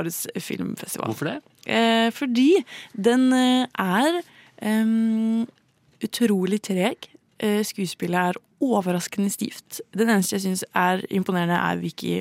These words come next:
Speaker 1: eh, men hun er jo alltid gull verdt. Ehm, jeg synes at, eh, historien er blass. Den er kronglete fortalt, dårlig porsjonert. Eh, den er rett og slett bare,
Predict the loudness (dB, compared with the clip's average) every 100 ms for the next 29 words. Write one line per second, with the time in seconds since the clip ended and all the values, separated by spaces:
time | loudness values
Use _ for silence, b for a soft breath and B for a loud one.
0 | -2 -2 0 0 0 0 0 -2 -4 -6
1 | -10 -10 -12 -18 -16 -12 -4 0 0 -2
2 | -4 -6 B B B B -6 0 2 2
3 | 2 2 0 2 2 2 0 -4 0 2
4 | 2 2 0 0 2 2 0 0 0 -2
5 | -4 -6 -6 -4 -4 -6 -10 -12 -10 -6
6 | -2 0 -2 -4 -10 -10 -2 0 0 -4
7 | -8 -8 0 0 0 -8 -20 -8 -2 -2
8 | -2 -2 -2 0 2 2 2 -4 -8 -8
9 | -6 0 2 2 0 0 2 2 0 0
10 | -2 2 4 4 2 0